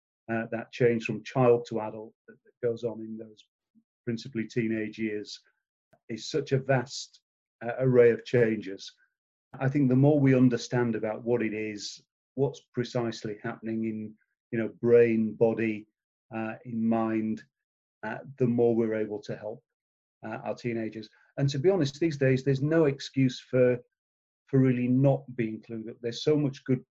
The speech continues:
popular psychology out there. I mean, I've got a book on my desk at the moment by Sarah Jane Blakemore,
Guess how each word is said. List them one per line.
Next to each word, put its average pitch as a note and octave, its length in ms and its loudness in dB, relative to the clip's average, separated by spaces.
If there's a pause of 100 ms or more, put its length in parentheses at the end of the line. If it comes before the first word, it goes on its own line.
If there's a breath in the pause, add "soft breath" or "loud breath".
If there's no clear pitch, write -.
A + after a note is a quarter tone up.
popular B2 400 0
psychology A2+ 760 -2
out G2 200 -16
there. F#2+ 220 -6 (600)
I - 140 -16
mean, A2+ 120 -4
I've A2 120 -6
got B2 120 -4
a B2 40 -8
book B2+ 240 0
on A#2 100 0
my A2+ 120 0
desk A2+ 320 0
at A#2 80 -6
the A#2 80 -8
moment A2+ 460 -2
by A2 200 -2
Sarah A#2 380 2
Jane A2 260 -2
Blakemore, A2+ 600 -4